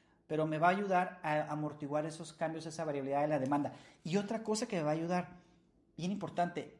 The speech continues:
si hay retrasos por parte de los proveedores, porque también se da. No hay proveedores perfectos. Entonces, si hay un retraso de un proveedor, transportista, o algo que sucede del proceso,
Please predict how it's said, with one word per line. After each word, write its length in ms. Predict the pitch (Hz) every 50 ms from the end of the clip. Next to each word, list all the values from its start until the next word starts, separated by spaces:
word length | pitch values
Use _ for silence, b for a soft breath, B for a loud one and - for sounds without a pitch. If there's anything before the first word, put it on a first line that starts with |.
| _ -
si 280 | - - 175 170 170 160 156
hay 160 | 165 165 175
retrasos 520 | 180 196 185 190 185 175 165 - 185 175
por 200 | - 165 151 -
parte 260 | - 151 - - -
de 80 | 175 170
los 140 | 160 147 -
proveedores, 420 | - 139 131 131 143 147 160 156
porque 260 | - 156 - - 151
también 440 | 143 - 143 131 143 151 151 151 151
se 160 | - 165 151
da. 160 | 143 135 - 123
No 140 | 131 147 320
hay 80 | 320
proveedores 400 | 311 190 180 156 156 175 175 -
perfectos. 920 | - - 151 151 127 123 - - - 214 214 214 - - 117 110 - - - b b b b b b b
Entonces, 240 | b - 147 - -
si 80 | - 185
hay 80 | 175
un 80 | 202 214
retraso 460 | 226 - - 190 190 - 233 - - -
de 120 | 165 160
un 180 | 165 180 185 185
proveedor, 460 | 175 147 135 139 143 147 147 151 -
transportista, 1080 | 180 156 - - - 131 127 - - 139 135 127 - - 151 151 151 147 147 B B B B B B B B -
o 160 | 143 147 156
algo 220 | 196 233 262 254
que 80 | - 196
sucede 480 | - 165 151 - 170 165 170 185 190 175
del 100 | 165 147
proceso, 640 | - 139 131 127 - 226 240 233 - - 135 143